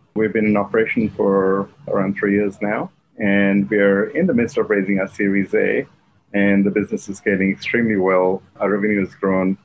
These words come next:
dramatically even in the last six months, and we'll talk a bit more about that as we go through our journey la-, bit later.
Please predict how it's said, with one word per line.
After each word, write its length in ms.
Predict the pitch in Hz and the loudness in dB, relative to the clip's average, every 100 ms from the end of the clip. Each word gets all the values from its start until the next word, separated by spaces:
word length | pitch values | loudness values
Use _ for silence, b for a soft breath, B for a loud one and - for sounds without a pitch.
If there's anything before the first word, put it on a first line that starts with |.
| _ - | _ -4
dramatically 760 | 104 104 104 104 110 101 98 98 110 | 0 2 0 -2 0 0 0 0 -2
even 180 | 98 | 0
in 80 | 98 | 0
the 60 | 95 | 0
last 240 | 92 90 | -2 -2
six 220 | 98 - | -8 -6
months, 300 | 101 95 95 | -2 -2 -2
and 220 | 95 95 90 | -2 -2 -2
we'll 120 | 98 | -2
talk 240 | 117 107 | -2 -4
a 40 | 98 | -4
bit 180 | - | -4
more 160 | 95 90 | -2 -2
about 300 | 90 87 90 | 0 -2 -2
that 240 | 92 90 - - | -2 -4 -6 -6
as 160 | 90 87 | -4 -4
we 80 | 90 | -4
go 180 | 92 | -4
through 380 | 87 - 92 92 - _ _ - | -4 -4 -4 -4 -8 _ _ -8
our 80 | 92 | -4
journey 300 | 95 90 90 | -2 -2 0
la-, 200 | 87 - - | -2 -4 -10
bit 160 | - | -6
later. 320 | 85 82 - | -4 -4 -10